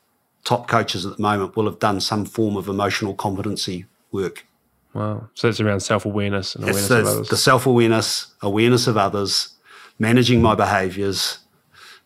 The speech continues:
Speaker 1: And,
Speaker 2: Yeah.
Speaker 1: you know, so, it, and that comes about, people will only engage in that sort of stuff if they're curious and inquisitive.
Speaker 2: Yeah, it's a, it's a really good, a very thought-provoking question. Maybe a,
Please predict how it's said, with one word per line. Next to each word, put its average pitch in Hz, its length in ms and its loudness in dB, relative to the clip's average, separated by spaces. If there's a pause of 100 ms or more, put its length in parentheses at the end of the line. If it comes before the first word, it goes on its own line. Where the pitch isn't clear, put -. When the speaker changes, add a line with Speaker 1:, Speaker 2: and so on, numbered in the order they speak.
(520)
Speaker 1:
And, 110 260 4
Speaker 2:
Yeah. 104 140 2
Speaker 1:
you 127 100 4
know, 107 220 2
so, 127 260 4 (100)
it, - 300 -2
and 139 160 4
that 147 240 2
comes 139 260 2
about, 123 320 0
people 156 320 2
will 131 160 4
only 117 240 4
engage 113 480 2
in 107 280 -2 (260)
that 120 260 0
sort 117 160 -2
of 110 60 -2
stuff - 300 -2
if - 120 -10
they're 107 100 -4
curious 104 480 -4
and 95 80 -8
inquisitive. 90 540 -10 (200)
Speaker 2:
Yeah, 131 240 2 (100)
it's - 120 -10
a, 123 120 -2
it's - 160 -4
a 131 40 2
really 127 240 2
good, 107 220 0
a - 20 -2
very 110 300 0
thought-provoking 107 580 -4
question. 117 340 -2
Maybe 104 220 0
a, 101 60 -4